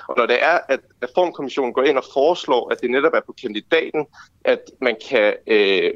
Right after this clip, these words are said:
omlægge det til et rentefrit lån, så er det jo fordi, de kan se, at dem, som gennemfører en kandidat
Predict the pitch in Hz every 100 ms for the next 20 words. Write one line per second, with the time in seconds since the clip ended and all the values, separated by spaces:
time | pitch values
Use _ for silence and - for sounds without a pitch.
0 | - 127 147 135 - 120 - 113 - 120
1 | 143 - 117 147 123 156 160 - 170 151
2 | 127 - 208 - - - - _ 131 170
3 | 185 - 131 101 _ - 160 233 185 135
4 | - 120 104 113 110